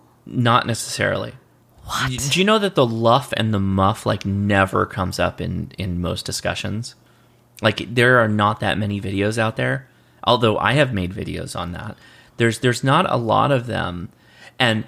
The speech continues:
Speaker 1: also, let me, I'll go a step further. When you make a video on this topic, they're not that popular 'cause it's not, like, cool radio tech. Like, I'm not showing off a radio. I'm talking about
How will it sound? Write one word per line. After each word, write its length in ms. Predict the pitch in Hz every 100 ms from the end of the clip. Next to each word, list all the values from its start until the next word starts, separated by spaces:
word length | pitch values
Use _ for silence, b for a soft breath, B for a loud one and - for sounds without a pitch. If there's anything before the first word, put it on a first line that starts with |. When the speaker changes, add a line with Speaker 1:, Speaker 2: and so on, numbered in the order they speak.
| B B
Speaker 1:
also, 380 | - 123 135 113
let 140 | 107 107
me, 180 | 113 -
I'll 120 | 104
go 120 | 107
a 60 | 110
step 220 | - 98
further. 360 | - 101 92 - B B _ -
When 200 | 131 160
you 120 | 147
make 280 | 131 160 185
a 60 |
video 280 | 131 110 107
on 100 | 98
this 140 | 95 -
topic, 360 | 104 - -
they're 100 | 127
not 180 | 127 151
that 140 | 135 107
popular 560 | - 104 - - 110 - -
'cause 160 | 147 135
it's 180 | 135
not, 200 | 175 175
like, 180 | 127 113 - _ _ _ _
cool 720 | - - 131 110 101 104 101 _ _ _ _ _ -
radio 720 | 104 107 107 95 82 73 - -
tech. 360 | - 104 -
Like, 140 | - 76
I'm 80 | 113
not 160 | 120 -
showing 260 | 117 110
off 160 | 107 104
a 60 |
radio. 340 | 95 104 98 92
I'm 120 | -
talking 360 | - 113 110 104
about 400 | 101 95 95